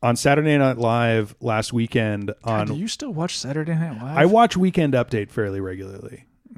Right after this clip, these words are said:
Speaker 2: Okay.
Speaker 1: Uh, 'cause Weekend Update is
Speaker 2: That
Speaker 1: often,
Speaker 2: is
Speaker 1: it's, it's
Speaker 2: always been the best part, even when the show was good.
Speaker 1: Yeah.
Speaker 2: I mean, not, like,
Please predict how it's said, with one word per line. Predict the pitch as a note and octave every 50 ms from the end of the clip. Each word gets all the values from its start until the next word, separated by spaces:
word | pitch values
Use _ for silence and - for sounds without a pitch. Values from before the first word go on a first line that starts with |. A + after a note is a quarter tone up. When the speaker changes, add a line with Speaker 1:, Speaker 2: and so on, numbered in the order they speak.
| G#2+ G#2+
Speaker 2:
Okay. | G#2+ - -
Speaker 1:
Uh, | A#2+ A2+ A2+
'cause | A#2 - C3+ A#2+ B2+
Weekend | B2 C3+ C#3+ C3+ C3 D#3 D#3+ - E3+ E3
Update | D3+ C#3 - D3 C3+ A#2+
is | A#2 A2
Speaker 2:
That | A#2+ G#2+
Speaker 1:
often, | A2+ D3+ E3 D#3+
Speaker 2:
is | E3 E3 C#3 C#3+
Speaker 1:
it's, | D3+ -
it's | C3+ C3 A#2+ - - - - - -
Speaker 2:
always | D#3+ D3+ D3+ E3 E3 E3+ E3+ D3+ C#3
been | B2+ C#3+ C#3+ C#3 C3+
the | B2+ B2
best | A2 - - C3+ B2 B2 - - -
part, | - - C3+ B2+ A#2+ B2
even | - C3+ C3 B2 B2 A#2+ A#2
when | A#2 A2+ A2
the | G#2+ G2
show | - - - B2 A2+ A2+
was | A2 G#2+ A2 G#2+ G#2+ - - - - _ _ _ - -
good. | A#2+ A2+ C3 D#3+ F3 F#3 G3 G3+ F#3
Speaker 1:
Yeah. | C3 B2 A2 G2+ F#2 F#2 -
Speaker 2:
I | C3+
mean, | C3 A#2+ A2+
not, | A2+ A#2 A#2 A#2+ - - - -
like, | A#2 -